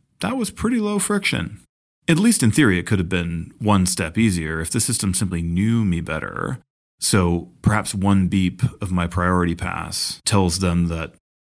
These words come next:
I am who I am and maybe also that I'm flying that day. Or one beep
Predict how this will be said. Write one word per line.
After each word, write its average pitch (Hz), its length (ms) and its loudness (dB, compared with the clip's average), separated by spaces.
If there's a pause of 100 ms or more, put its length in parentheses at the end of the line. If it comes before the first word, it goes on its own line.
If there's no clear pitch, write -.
I 95 120 -4
am 90 180 -2
who 90 120 0
I 85 120 0
am 82 340 -4
and 82 300 -8
maybe 92 340 -4
also 165 400 -6
that 165 120 -8
I'm 160 160 -2
flying 156 400 -4
that 147 200 -6
day. 180 300 -6 (540)
Or 131 160 4
one 127 220 2
beep 113 280 2